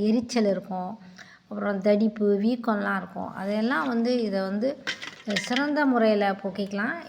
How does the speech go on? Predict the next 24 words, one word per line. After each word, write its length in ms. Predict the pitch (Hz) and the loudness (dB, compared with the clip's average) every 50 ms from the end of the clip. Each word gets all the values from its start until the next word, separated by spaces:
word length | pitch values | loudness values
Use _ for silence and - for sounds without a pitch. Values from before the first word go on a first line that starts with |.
| - | -4
இதை 140 | 196 190 190 190 | -4 -2 -2 -2
வந்து 240 | 185 185 196 208 240 240 | -2 -4 -4 -6 -4 -4
நம்ம 240 | 226 202 190 185 185 180 - | -4 -4 -4 -4 -6 -6 -6
துவையலா 420 | - 185 185 196 196 190 196 208 247 320 339 302 226 196 | -6 -4 -4 -2 -2 -2 0 0 0 0 -2 -4 -4 -4
உணவுல 340 | 190 196 196 185 185 185 180 175 - | -4 -2 -4 -4 -4 -6 -6 0 0
சேர்த்துக்கும் 440 | 185 185 180 - - - 185 180 180 | 0 0 0 -6 -12 -10 -8 -8 -6
போது 220 | 180 175 190 214 262 - - - - - - - - - - - - - - - | -6 -4 -2 -2 -2 -2 -4 -8 -16 -20 -20 -20 -20 -20 -20 -20 -20 -14 -8 -4
அந்த 160 | 214 208 196 196 190 185 185 185 185 180 180 175 165 175 | -2 -2 0 0 0 0 -2 -4 -4 -6 -6 -8 -8 -8
சத்தெல்லாம் 500 | 185 202 196 - 214 208 208 226 247 247 220 | -8 -10 -8 -6 -4 -2 -2 -2 -2 -2 -4
நமக்கு 320 | 190 185 180 180 - 269 - 180 - | -4 -6 -8 -8 -8 -10 -10 -8 -8
கிடைக்குது. 460 | - 196 190 185 - 202 190 208 226 285 339 - - - - - - - _ - 262 | -10 -10 -10 -10 -10 -8 -4 -2 -2 -4 -4 -8 -14 -20 -20 -20 -20 -20 _ -8 -4
இப்போ 140 | 226 269 262 254 | 0 0 2 2
வந்து 200 | 247 262 262 277 254 254 269 269 254 | 4 4 4 4 4 2 2 0 0
இதை 140 | 240 226 220 | 0 0 0
அப்படியே 260 | 214 196 208 214 214 - 208 | 0 0 -2 -4 -4 -2 -2
தண்ணியிலேருந்து 600 | 202 208 214 220 220 220 214 208 202 208 208 220 214 - | 0 2 2 2 2 2 0 0 -2 -4 -6 -6 -6 -4
கழுவி 260 | 196 196 202 196 202 196 | -4 -4 -2 -2 -4 -4
எடுத்து, 220 | 196 196 196 - 262 | -6 -8 -8 -8 -8
இப்போ 120 | 240 208 190 | -8 -6 -8
பாருங்க, 260 | 190 185 190 185 185 180 180 185 | -8 -8 -8 -10 -10 -8 -8 -6
வாணலியில 500 | 185 196 196 196 190 190 190 190 196 220 277 392 - - - - - - - - - - | -4 -4 -2 -2 -2 -4 -4 -4 -4 -4 -6 -6 -10 -14 -18 -20 -20 -20 -20 -20 -10 -6
கொஞ்சமா 420 | 202 202 190 - 202 214 220 214 214 208 196 196 | -6 -4 -4 -4 -2 0 0 2 0 0 -2 -2
எண்ணெய் 260 | 196 202 202 202 196 | -2 -2 -2 -4 -4
விட்டு 260 | 196 185 - 220 226 | -6 -4 -2 -2 -2